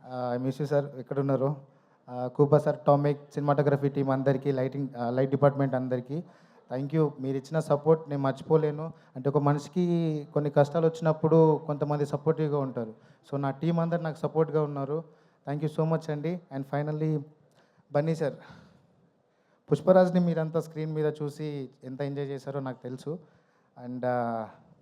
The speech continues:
సార్ పక్కన ఉండి యాక్ట్ చేయడం అంటే మామూలు విషయం కాదు. నాకు అవకాశం వచ్చింది. And ఇంకొకటి, నా స్కూల్ డేస్లో సార్ పాటలన్నీ పాడుతుండేవాడిని, దేశమురు దగ్గర నుంచి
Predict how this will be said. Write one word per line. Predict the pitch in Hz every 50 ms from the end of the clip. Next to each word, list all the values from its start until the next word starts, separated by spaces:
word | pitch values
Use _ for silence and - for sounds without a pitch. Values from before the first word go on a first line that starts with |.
| _ _ _ _ _ _ _ _ _
సార్ | - 151 160 175 160
పక్కన | 170 170 170 - 175 170
ఉండి | 170 165 160 160
యాక్ట్ | 156 151 147 147 - -
చేయడం | 156 139 147
అంటే | 143 139 143
మామూలు | 139 143 139 139 143 135 135
విషయం | 139 135 - - 139 135
కాదు. | 123 123 123 123 120 127 156 175 - - - _ _ _ _ _ _ _ _ _ _ _ _ - 151 147
నాకు | 135 139 139 135 135
అవకాశం | 131 135 143 165 175 170 - 175 175
వచ్చింది. | 170 175 175 180 180 185 214
And | 220 196 180 165
ఇంకొకటి, | 160 156 170 165 170 165 175 170 165 156 143 131 - 135
నా | 139 143 147 143 143 135
స్కూల్ | 135 - - 175 180 190
డేస్లో | 185 190 185 190 - 196 185
సార్ | 175 180 160 160 160 160
పాటలన్నీ | 165 160 156 156 156 156 156 156
పాడుతుండేవాడిని, | 147 143 143 139 139 151 143 139 135 131 131 131 131 120
దేశమురు | 123 127 127 - 143 143 139 139 135 131 127 123 127
దగ్గర | 127 123 127 135
నుంచి | 127 135 131 131 120 - - 147 143